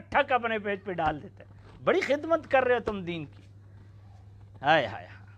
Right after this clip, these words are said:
अल्लाह अकबर। खुद गुस्ताखियां करने वाले दूसरों को गुस्ताखी का ताना देते हैं,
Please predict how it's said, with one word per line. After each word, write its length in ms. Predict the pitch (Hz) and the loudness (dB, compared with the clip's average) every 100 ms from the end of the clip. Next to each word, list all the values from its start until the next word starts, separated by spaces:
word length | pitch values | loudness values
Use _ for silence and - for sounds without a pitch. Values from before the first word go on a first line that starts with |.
| - - - - - - - - - - - | -20 -20 -20 -20 -20 -20 -20 -20 -20 -16 -6
अल्लाह 360 | 170 165 147 | 6 8 8
अकबर। 240 | 135 120 110 - _ _ - _ _ _ - _ - | 4 -6 -16 -16 _ _ -20 _ _ _ -20 _ 0
खुद 280 | 254 294 196 | 4 4 2
गुस्ताखियां 640 | 226 - 220 208 214 226 | -6 2 4 4 0 -4
करने 360 | 165 196 196 220 | 0 0 0 2
वाले 380 | 190 190 240 254 160 139 123 | 6 6 6 2 0 -12 -6
दूसरों 460 | 240 202 233 240 | -6 -2 -2 -2
को 160 | 196 240 | 0 -2
गुस्ताखी 500 | 196 - 202 214 202 | -2 0 2 2 -2
का 140 | 202 170 | -4 2
ताना 360 | 220 247 233 | 2 4 0
देते 300 | 180 185 190 | 0 -2 -2
हैं, 200 | 226 320 | -4 -4